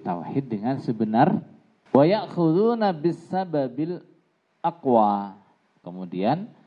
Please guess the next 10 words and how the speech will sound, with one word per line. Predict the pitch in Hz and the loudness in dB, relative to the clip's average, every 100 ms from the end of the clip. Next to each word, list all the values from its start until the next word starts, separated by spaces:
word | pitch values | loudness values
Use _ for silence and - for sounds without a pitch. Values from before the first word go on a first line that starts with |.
| _ _ _ | _ _ _
mereka | 101 92 87 - 151 | -6 -6 -4 -4 -6
memilih | 147 - 135 131 120 104 95 104 185 220 | -6 -10 0 0 0 -4 -2 0 0 -2
mengambil | 113 113 104 92 90 107 180 156 - - _ _ _ _ _ 143 | -8 -8 -8 -8 -4 -2 -2 -4 -12 -20 _ _ _ _ _ -2
penyebab | 147 131 101 - 113 170 - - _ _ _ 98 | -2 -4 -8 -4 -2 -2 -4 -20 _ _ _ -14
atau | 107 98 | -12 -10
usaha | 110 - 104 92 107 127 180 - | -10 -10 -10 -10 -6 -6 -6 -8
yang | 123 120 123 | -8 -6 -6
lebih | 120 - 139 - | -6 -6 -8 -8
kuat | 135 190 147 - _ _ _ _ _ _ _ _ _ - | -2 -2 -2 -12 _ _ _ _ _ _ _ _ _ -4
daripada | 117 107 98 - 80 120 165 | 0 0 0 -2 -2 0 0